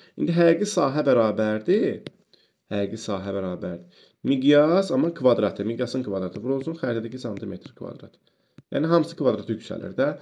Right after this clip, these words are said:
Yəni, burada necə olur? Bax, xəritədəki santimetr kvadratı. Eni dörd santimetr, uzunu altı santimetrdirsə, xəritədə bu neçədir? Xəritədə iyirmi dörd santimetrin kvadratıdır. Çünki düzbucaqlığın sahəsi də eni vurulur uzunluğa.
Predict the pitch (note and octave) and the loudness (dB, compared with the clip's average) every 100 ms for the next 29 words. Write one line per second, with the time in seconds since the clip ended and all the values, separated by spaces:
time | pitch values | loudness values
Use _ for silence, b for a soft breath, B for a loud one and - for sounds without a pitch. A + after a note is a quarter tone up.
0 | B B - G#3+ F3+ F#3+ G3 A2+ F#2+ E2+ | B B 2 6 6 6 6 4 0 -4
1 | - _ - B2 D3 - b b b b | -10 _ -4 -2 -2 -6 b b b b
2 | b - F3 E3+ E3+ F3+ G#3 D#3 - D3 | b 2 4 6 4 2 0 -2 0 -2
3 | D#3+ - G#2+ G2 F#2+ - E3 F#3+ F#3 E3+ | -2 0 2 2 -2 2 4 4 4 2
4 | - C#3+ A#2+ A#2+ A#2+ - C3 B2+ C3+ A#2+ | 2 0 0 -2 -4 -2 0 2 0 -2
5 | - A#2+ A2+ A#2 A2 A2 - A2+ C3+ - | -2 -4 -2 -4 -4 -4 -4 -4 -2 0
6 | C3 A2 A#2 C#3+ B2+ B2 A#2 A#2+ C#3 F3+ | 0 0 -2 -2 -2 -4 -4 -2 0 0
7 | G#2+ - _ _ _ _ _ - _ _ | 0 -8 _ _ _ _ _ -20 _ _
8 | A#2 G#2+ A2 G#2+ A2+ C3 E3 E3 _ - | -4 0 0 2 2 2 0 -6 _ -2
9 | B2 C3 C3 D3 - A2+ G#2+ A2+ - D3 | 2 4 6 4 2 -2 0 -4 -2 -4
10 | C#3+ G#2+ G2 F#2+ F#2 F2 A2 B2+ A2 F#2+ | 0 2 2 0 -2 -4 -6 -6 -8 -4
11 | G#2+ G2+ A2+ A#2 F#2+ F#2+ A2 C#3 A#2 G#2+ | -2 0 -2 -2 -4 -4 -6 -4 0 0
12 | F#2 A2 A#2+ F2+ E2+ E2 | -2 -4 -6 -6 -8 -12